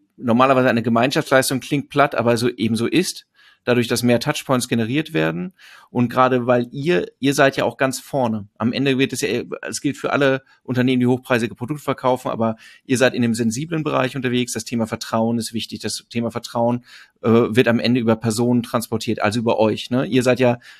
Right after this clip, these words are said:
das vertrauenserweckende Gesicht der Firma,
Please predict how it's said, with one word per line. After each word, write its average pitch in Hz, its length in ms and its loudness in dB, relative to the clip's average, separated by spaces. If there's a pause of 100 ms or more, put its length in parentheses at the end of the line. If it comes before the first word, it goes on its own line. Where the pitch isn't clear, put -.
das 120 140 0
vertrauenserweckende 131 1040 0
Gesicht 113 600 -2
der 127 100 2
Firma, 127 480 2